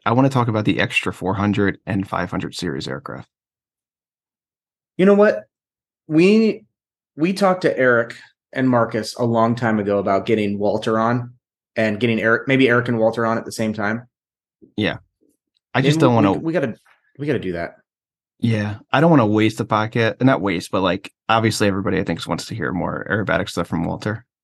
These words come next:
Speaker 2: Yeah.
Speaker 1: Um,
Speaker 2: I don't know. I just
Speaker 1: but
Speaker 2: don't know enough about it.
Speaker 1: Yeah, but, like, you know, I'm kicking around the idea of in, in a couple of years getting a, um, you know, my, my mission's, like, four or five hundred mile nautical ring. So I
Speaker 2: Mm-hmm.
Speaker 1: need, like, a A thirty-six type airplane.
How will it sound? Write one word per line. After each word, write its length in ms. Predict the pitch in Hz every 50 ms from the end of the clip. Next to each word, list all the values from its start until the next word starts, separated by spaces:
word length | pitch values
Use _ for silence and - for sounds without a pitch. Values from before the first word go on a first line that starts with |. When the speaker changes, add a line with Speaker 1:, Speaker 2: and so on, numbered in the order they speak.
| - - -
Speaker 2:
Yeah. 240 | - 101 127 113 95
Speaker 1:
Um, 260 | 90 90 98 95 - _ _ _ _ _ _ _ _ _
Speaker 2:
I 80 | - 185
don't 200 | 294 370 190 160
know. 160 | 151 147 -
I 80 | 147 -
just 120 | 277 196
Speaker 1:
but 60 | 175
Speaker 2:
don't 80 | 135 131
know 80 | 135 131
enough 220 | 127 127 120 123
about 300 | 123 98 101 110 175 202
it. 60 | - - _ _ _ _ _ _ _ _ _ _ _ _ _ _ _ _ _ _ _ _ -
Speaker 1:
Yeah, 260 | 127 127 135 135 127
but, 180 | - 120 107
like, 240 | - 120 120 120 - -
you 160 | - 143 135
know, 120 | 135 135 -
I'm 260 | - 143 165 170 156 -
kicking 260 | - 170 170 - 156
around 180 | 147 139 135
the 100 | 131 123
idea 340 | 120 117 113 113 117 117 113
of 100 | 110 110 - _ _ -
in, 200 | 123 110 - - -
in 120 | 113 110
a 40 | 107
couple 240 | - 110 107 - 107
of 60 | 107
years 440 | 104 107 107 104 104 92 - - - _ -
getting 260 | 117 107 107 104 101
a, 200 | 101 95 95 95
um, 300 | 90 85 73 - 131 135 - _ _ _ _ _ _ _ _ _ _ _ _ _ _ _ _
you 160 | - 131 120 110
know, 120 | 107 101
my, 320 | 101 110 113 117 113 - -
my 140 | 120 120 123
mission's, 400 | 123 113 117 - 113 107 - -
like, 220 | 92 95 95 -
four 200 | - - 101 95
or 60 | 95
five 180 | - - 90 92
hundred 220 | 95 98 101 87
mile 520 | 71 85 87 98 104 95 95 85 69 - -
nautical 400 | - 107 104 95 95 90 - 76
ring. 260 | 64 57 52 - - - _ -
So 240 | - - - 98
I 80 | 98 107
Speaker 2:
Mm-hmm. 40 | 110
Speaker 1:
need, 460 | 110 107 - 107 104 98 101 - - _ _ _ _ _ _ _ _ -
like, 180 | 104 104 104
a 240 | 101 98 92 90 - -
A 140 | - 110 107
thirty-six 560 | 104 113 104 101 87 - - 80 76 - -
type 220 | - - - -
airplane. 440 | 71 78 82 - - - 65 - -